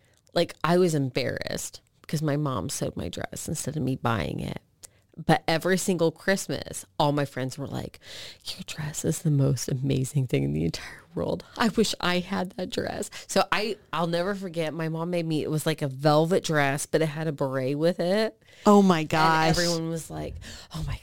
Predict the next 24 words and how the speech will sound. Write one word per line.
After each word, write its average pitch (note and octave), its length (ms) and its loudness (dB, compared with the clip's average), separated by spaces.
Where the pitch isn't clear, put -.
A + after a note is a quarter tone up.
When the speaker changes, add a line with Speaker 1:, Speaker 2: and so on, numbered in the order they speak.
Speaker 1:
gosh, - 240 -8
you F3+ 80 0
have D#3 200 0
a E3 60 2
beret C3+ 520 4
with D3 180 -4
your C#3+ 120 -2
dress. C#3 440 -4
It's - 200 0
the F3+ 80 -2
super - 500 2
coolest E3 480 6
thing F3+ 160 6
in E3+ 80 6
the D#3+ 160 2
entire E3+ 560 2
world." D3 480 0
And G3+ 160 2
I G3+ 80 4
was G#3+ 180 -2
like, F#3+ 200 -2
"Thank D#3+ 240 -8
you, C3 60 -8
Mom. B2+ 240 -8